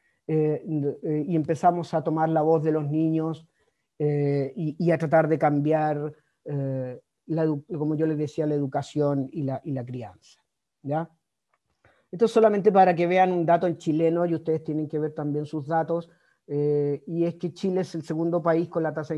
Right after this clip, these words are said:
de, de más suicidio de adolescentes, eh, del mundo. El pri-, eh, el, el país más suicida es Corea,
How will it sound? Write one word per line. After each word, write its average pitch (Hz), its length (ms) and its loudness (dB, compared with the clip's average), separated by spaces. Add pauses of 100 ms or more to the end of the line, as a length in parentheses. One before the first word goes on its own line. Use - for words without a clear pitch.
(140)
de, 147 280 -4
de 143 160 -8
más 147 220 -4
suicidio 156 680 -4
de 147 80 -2
adolescentes, 143 880 -4 (520)
eh, 139 440 -6
del 151 160 -4
mundo. 160 520 2
El 147 120 -6
pri-, 147 160 -6
eh, 165 180 0
el, 165 160 2 (140)
el 160 280 -2
país 226 380 4
más 214 440 -4
suicida 233 580 -2
es - 120 -8
Corea, 160 540 -2